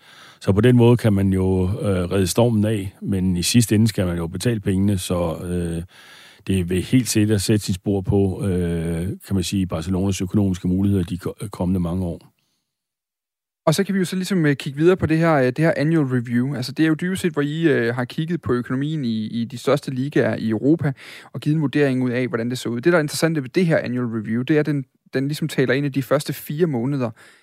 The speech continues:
Speaker 2: af coronapandemiens, øh, effekt på Europa, altså hvor fodboldstadions var lukket ned. Vi er tilbage i nitten tyve-sæsonen, og selvom det kan virke som en evighed siden, på nuværende tidspunkt, hvor vi ser folk, øhm,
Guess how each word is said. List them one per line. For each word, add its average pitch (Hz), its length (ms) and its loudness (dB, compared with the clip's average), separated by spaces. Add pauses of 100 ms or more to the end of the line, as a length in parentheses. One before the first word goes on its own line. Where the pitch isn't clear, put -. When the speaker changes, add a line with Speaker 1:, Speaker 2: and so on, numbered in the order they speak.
(160)
Speaker 2:
af 131 100 0
coronapandemiens, 117 1300 -2
øh, 113 140 -4
effekt - 480 -4
på - 100 -4
Europa, 143 360 0
altså 120 220 -8
hvor 120 140 -2
fodboldstadions 120 760 -4
var 117 80 2
lukket 120 340 -2
ned. 131 180 0 (400)
Vi - 40 -10
er 127 40 -2
tilbage 131 240 0
i 151 40 2
nitten 139 240 -2
tyve-sæsonen, 143 540 -2
og 117 60 -2
selvom 143 200 -2
det 143 100 0
kan 147 100 0
virke 156 240 2
som 127 140 2
en 123 100 0
evighed 156 420 -2
siden, 131 340 -2 (400)
på 139 80 2
nuværende 139 320 2
tidspunkt, 143 280 0
hvor 120 100 -4
vi 120 60 -6
ser 127 160 2
folk, 139 340 0
øhm, 117 400 -2